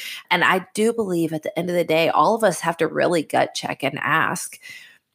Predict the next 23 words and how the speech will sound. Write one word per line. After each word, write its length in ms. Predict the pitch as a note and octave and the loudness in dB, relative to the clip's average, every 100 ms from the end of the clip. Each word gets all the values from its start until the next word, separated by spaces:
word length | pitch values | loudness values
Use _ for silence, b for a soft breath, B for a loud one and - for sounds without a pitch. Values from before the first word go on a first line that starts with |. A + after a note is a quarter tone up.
| - | -6
"Am 160 | E3+ E3+ | 0 2
I 80 | F#3 | 2
gonna 120 | G3+ | 0
be 120 | A3 | 0
worshiping 460 | G3+ F3+ - F#3 E3+ | 2 2 0 -4 -2
this 180 | D#3 - | -4 -2
person 360 | C#3+ D3 D#3+ | -4 -2 -6
for 140 | D3+ D3 | -2 -2
eternity, 560 | C#3+ D#3+ D3 C#3+ C3 | -2 -4 -4 -2 0
or 140 | - - - | 0 -4 -4
am 140 | D#3 | 0
I 80 | E3 | 0
gonna 160 | F3+ | 0
be 120 | F3 E3 | 0 0
worshiping 500 | - D#3 - D3+ D#3 | 0 -2 -2 -4 -2
God 260 | A#2 A#2+ | 0 0
for 100 | - | -2
eternity? 580 | C#3 - C#3 C3+ C3 - | -6 -2 -2 -2 -2 -2
And 140 | C3 | -2
how 360 | B2+ - D3 E3 | -2 0 4 4
does 200 | F#3+ G3 | 4 2
that 220 | F3+ - | 2 0
shift 500 | - - C#3+ D3 - | -2 0 0 0 -10